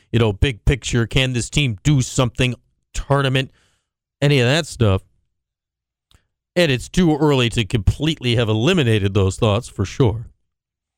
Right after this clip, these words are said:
But if you're still thinking stuff like that, of course, was at Virginia a must-win?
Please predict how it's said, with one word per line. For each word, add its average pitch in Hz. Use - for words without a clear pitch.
But 143
if 135
you're 143
still 202
thinking 143
stuff 151
like 113
that, 147
of -
course, 131
was 113
at 127
Virginia 131
a 123
must-win? 131